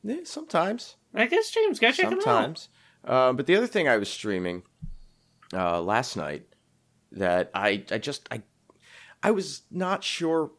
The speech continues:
Speaker 1: what I wanted to do with my evening, and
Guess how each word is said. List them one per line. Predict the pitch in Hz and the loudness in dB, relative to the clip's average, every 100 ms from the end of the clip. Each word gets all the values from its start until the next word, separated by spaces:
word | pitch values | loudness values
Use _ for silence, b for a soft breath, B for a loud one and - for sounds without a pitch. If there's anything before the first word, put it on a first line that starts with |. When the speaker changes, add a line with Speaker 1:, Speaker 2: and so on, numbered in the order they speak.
| - | -16
Speaker 1:
what | 123 131 - | -6 -2 0
I | 117 | 0
wanted | 104 101 110 107 | 0 -2 -2 -4
to | - | -8
do | 85 - 92 104 | -14 -6 -4 -2
with | 113 107 - | -2 -6 -4
my | 87 | -6
evening, | 80 85 95 123 135 139 127 - | -6 -8 -8 -6 -8 -10 -18 -8
and | 92 101 98 95 92 90 | 0 2 2 0 -2 -6